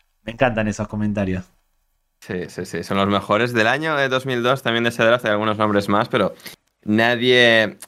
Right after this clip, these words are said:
Speaker 2: especialmente, es decir, está en Yao Ming y luego la quinta elección, que fue a Marius Stoudemire, que puede, pues, a ver, es el único que, eh, que se acerca y que, pues, estuvo en, en varias
Speaker 1: Sí.
Speaker 2: semifinales con los Phoenix Suns de Steve Nash.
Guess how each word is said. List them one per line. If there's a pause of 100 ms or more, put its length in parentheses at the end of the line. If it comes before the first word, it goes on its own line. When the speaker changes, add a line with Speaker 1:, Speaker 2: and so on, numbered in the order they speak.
(140)
Speaker 2:
especialmente,
es
decir,
está
en
Yao
Ming
y
luego
la
quinta
elección,
que
fue
a
Marius
Stoudemire,
que
puede,
pues,
a
ver, (440)
es
el
único
que,
eh,
que
se
acerca
y
que,
pues,
estuvo
en,
en
varias
Speaker 1:
Sí.
Speaker 2:
semifinales
con
los
Phoenix
Suns
de
Steve
Nash.